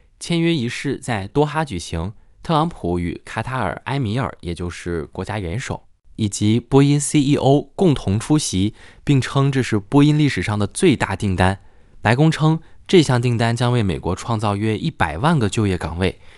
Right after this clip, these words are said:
但目前尚不清楚白宫如何计算得出这一数字。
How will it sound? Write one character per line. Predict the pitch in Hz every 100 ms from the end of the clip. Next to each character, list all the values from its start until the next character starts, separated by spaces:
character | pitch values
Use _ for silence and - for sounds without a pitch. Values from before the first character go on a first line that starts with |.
| - - -
但 | 131
目 | 147 160
前 | - 90 101
尚 | - 110
不 |
清 | 104 127 120
楚 | - 65 - -
白 | 85
宫 | 95 113
如 | 101 113
何 | - 85
计 | - 104
算 | 101
得 | 90 87
出 | - 117
这 | 117
一 | 85
数 | - 92
字。 | - -